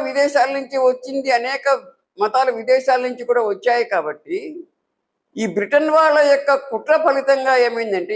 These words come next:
ఎప్పుడైతే ఒక మొత్తం ఇంటిని ఒక గది అని చెప్పిపోయారో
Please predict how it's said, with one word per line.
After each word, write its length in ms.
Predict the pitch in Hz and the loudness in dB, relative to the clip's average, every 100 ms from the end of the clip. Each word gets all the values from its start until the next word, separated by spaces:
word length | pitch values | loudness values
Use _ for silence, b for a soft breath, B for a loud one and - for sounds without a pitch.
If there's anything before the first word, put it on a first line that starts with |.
| 220 | -2
ఎప్పుడైతే 380 | 220 226 233 254 | 0 -2 2 2
ఒక 100 | 247 202 202 | 2 0 -2
మొత్తం 340 | 202 - 302 277 - | 0 0 0 0 -6
ఇంటిని 400 | 262 302 294 226 180 190 190 _ _ _ _ _ _ _ _ _ - | -6 -2 -2 -2 -4 -10 -20 _ _ _ _ _ _ _ _ _ -2
ఒక 180 | 226 269 220 | 2 2 4
గది 260 | 208 226 294 311 | 4 4 2 0
అని 160 | 302 | 0
చెప్పిపోయారో 760 | 277 262 254 262 247 226 175 151 | -2 -4 0 2 6 4 4 2